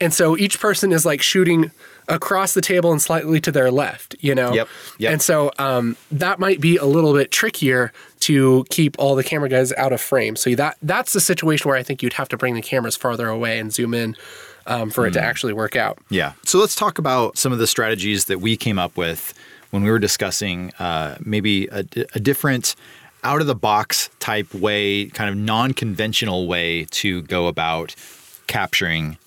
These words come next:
Speaker 2: this, this project, right?
Speaker 1: Mm-hmm.
Speaker 2: Getting, getting the media that's necessary to make this into a watchable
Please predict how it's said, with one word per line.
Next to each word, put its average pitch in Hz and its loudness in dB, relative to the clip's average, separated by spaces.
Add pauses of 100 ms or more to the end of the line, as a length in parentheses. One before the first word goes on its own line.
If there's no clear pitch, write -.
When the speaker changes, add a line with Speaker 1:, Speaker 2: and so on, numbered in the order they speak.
Speaker 2:
this, 80 -2 (200)
this - -4 (320)
project, - -6
right? 85 -2
Speaker 1:
Mm-hmm. 98 -8
Speaker 2:
Getting, 101 -4
getting 101 -2
the 92 0
media 87 0
that's 85 -6
necessary 87 -2
to 80 -4
make 82 -4
this 80 -4
into 87 -6
a 82 -4
watchable 104 0